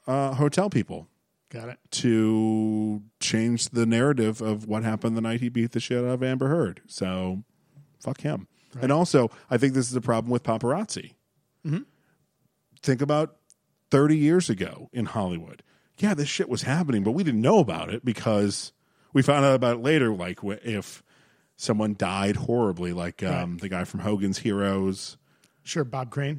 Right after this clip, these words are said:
Speaker 1: Thank you, Bob
Speaker 2: Yep.
Speaker 1: Crane, or, um, uh, George Reeve, you know,
Speaker 2: Mm-hmm.
Speaker 1: under suspicious circumstances,
Speaker 2: Right.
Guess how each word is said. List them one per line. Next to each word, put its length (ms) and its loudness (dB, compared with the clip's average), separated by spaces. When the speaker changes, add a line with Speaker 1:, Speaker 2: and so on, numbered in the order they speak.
Speaker 1:
Thank 280 2
you, 100 -8
Bob 220 2
Speaker 2:
Yep. 100 0
Speaker 1:
Crane, 400 2
or, 640 0
um, 520 -6
uh, 200 -4
George 300 -4
Reeve, 460 0
you 100 -2
know, 180 -2
Speaker 2:
Mm-hmm. 200 -2
Speaker 1:
under 280 4
suspicious 640 2
circumstances, 880 0
Speaker 2:
Right. 120 -14